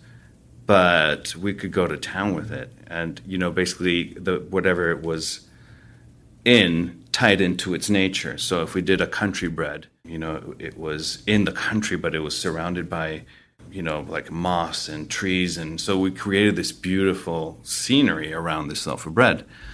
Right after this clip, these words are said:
The loaf of bread was, was beautiful to look at, but it, it wa-, and it was the center of attention, but it was everything that was behind it. It was like we were setting a stage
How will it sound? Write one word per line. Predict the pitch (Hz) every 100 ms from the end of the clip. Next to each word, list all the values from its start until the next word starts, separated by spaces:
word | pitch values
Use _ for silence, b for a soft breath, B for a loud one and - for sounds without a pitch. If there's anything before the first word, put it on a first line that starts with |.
| B B B - -
The |
loaf | 127 127 147
of | 110
bread | 107 98
was, | 101 87 - - - - - -
was | 92 -
beautiful | 92 90 87 87
to | 87
look | 98 110
at, | 82 -
but | 85
it, | 87 - -
it | 90 98
wa-, | 98 98
and | 98
it | 85
was | 92 80
the | 82
center | - 98 90 90
of | 85
attention, | - 110 104 85
but | 82
it | 85
was | 82 92
everything | 90 90 90
that | 82 -
was | 82 82
behind | - 85 - 98 95 85
it. |
It | 82
was | 80 87
like | 85
we | 87
were | 82
setting | 80 - 98 92
a | 76
stage | - - 95 76 73 - -